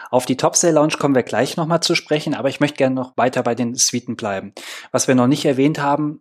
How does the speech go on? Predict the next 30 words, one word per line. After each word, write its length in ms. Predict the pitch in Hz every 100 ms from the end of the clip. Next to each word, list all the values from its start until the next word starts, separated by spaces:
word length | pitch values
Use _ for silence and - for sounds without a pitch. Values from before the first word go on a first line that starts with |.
| _
ist, 360 | - - - -
dass 140 | -
der 200 | 131 139
M 100 | 127
S 140 | 123
C 100 | -
Yacht 240 | 117 123 -
Club 160 | 143
ein 180 | 139 123
relativ 560 | 117 123 131 - 131 - - -
kleiner 440 | 120 110 165 139
Bereich 380 | 120 104 107 -
ist, 160 | 151
beziehungsweise 640 | - - 156 - 131 131 127
nicht 160 | 127
klein, 340 | - 120 131 151
sondern 240 | 135 123
eher 300 | 123 123 117
exklusiv. 720 | 120 - - 107 107 139 175 - - -
Es 140 | 120 143
sind 180 | 147
nämlich 320 | 135 123 123 123
je 140 | 131
Schiff 400 | - 135 131 -
maximal 520 | 123 - - 127 123 113
hundert 300 | 123 127 -
Suiten, 420 | - 117 123 120
die 180 | 117 110
wir 140 | 101
anbieten. 560 | 101 101 107 98 98